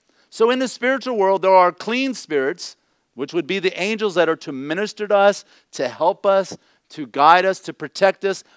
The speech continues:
but there are unclean spirits. And unclean means in the worst way, something that is, uh, uh, disgusting and ab-, abominable. Um, it said he had shackles and chains. Now,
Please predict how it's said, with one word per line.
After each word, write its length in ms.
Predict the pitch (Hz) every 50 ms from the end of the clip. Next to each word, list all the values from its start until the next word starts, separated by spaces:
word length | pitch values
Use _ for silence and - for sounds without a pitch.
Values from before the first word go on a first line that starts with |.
| _ _ _
but 200 | 139 143 139 _
there 200 | 160 156 160 160
are 420 | 151 151 147 143 147 147 143 - _ _ _ _ _ _ _
unclean 480 | 165 175 185 185 151 - 151 127 113 104
spirits. 480 | - - - 98 82 80 _ - - _ _
And 240 | 139 135 135 127 - _ _ _ _ _ _
unclean 640 | 156 170 208 233 208 - - 233 226 220 208 196 196
means 300 | 175 175 175 175 160 131
in 220 | - - 160 170 170
the 80 | 151
worst 400 | 147 139 160 170 180 180 - -
way, 260 | 156 143 147 143 143 139
something 400 | - - 180 185 175 196 185 170
that 160 | 160 156 147
is, 160 | 147 139 120 _ _ -
uh, 80 | 147 - _ _ _ -
uh, 100 | 151 156
disgusting 800 | 139 131 143 139 - - 185 180 185 185 - 190 190 185 185 175
and 160 | 151 147 143
ab-, 140 | 135 120 _ -
abominable. 760 | 127 113 - 156 175 185 180 165 143 117 117 107 - - _ _ _ _ _ _ _ _ _ _ _ _ _ _
Um, 480 | - 165 175 170 151 143 135 127 113 - _ _ _ _ _ _ _ _ _ _ _ _ _ _
it 140 | - 180 -
said 180 | - - 262 262
he 80 | 254
had 120 | 233 202 -
shackles 560 | - - - 240 240 240 - - 226 214 175
and 120 | 202 202 185
chains. 680 | - - 226 247 269 247 196 135 107 98 - - - -
Now, 320 | 170 196 208 170 143 -